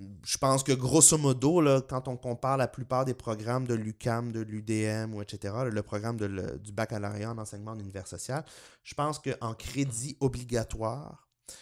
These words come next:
euh, imposé aux étudiants, c'est quelque chose comme vingt et un crédits ou trente crédits obligatoires. Donc, euh, l'équivalent de, d'une session et demie de cours, euh, en histoire.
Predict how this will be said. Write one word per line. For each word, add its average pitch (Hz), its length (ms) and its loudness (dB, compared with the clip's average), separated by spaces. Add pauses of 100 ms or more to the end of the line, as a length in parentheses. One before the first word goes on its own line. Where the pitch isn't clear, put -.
(260)
euh, 104 520 0
imposé 117 580 0
aux 120 100 0
étudiants, 104 640 -6 (760)
c'est - 80 -18
quelque 139 200 -4
chose 143 160 -6
comme 113 180 -8
vingt 113 240 -6
et 110 80 -4
un 107 100 -6
crédits 98 440 -12
ou 101 60 -8
trente 104 280 -10
crédits 101 320 -12
obligatoires. 98 640 -12 (560)
Donc, 95 400 -10
euh, 85 520 -4 (440)
l'équivalent 98 1000 -2
de, 98 340 -2
d'une 107 320 -4
session 104 560 -4
et 98 80 -4
demie 95 280 -8
de - 140 -18
cours, 92 500 -6
euh, - 80 -8 (220)
en 90 120 -12
histoire. - 480 -12